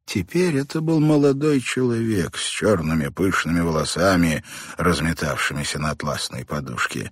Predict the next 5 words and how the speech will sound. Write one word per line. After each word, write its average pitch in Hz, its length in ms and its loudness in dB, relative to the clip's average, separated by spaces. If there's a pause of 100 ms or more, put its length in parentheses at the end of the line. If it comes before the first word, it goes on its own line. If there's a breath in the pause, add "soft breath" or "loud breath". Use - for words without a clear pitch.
(460 loud breath)
Здоровая 131 640 6
кожа 113 420 2
светилась 98 720 0
ярким 76 480 0
румянцем, 90 840 2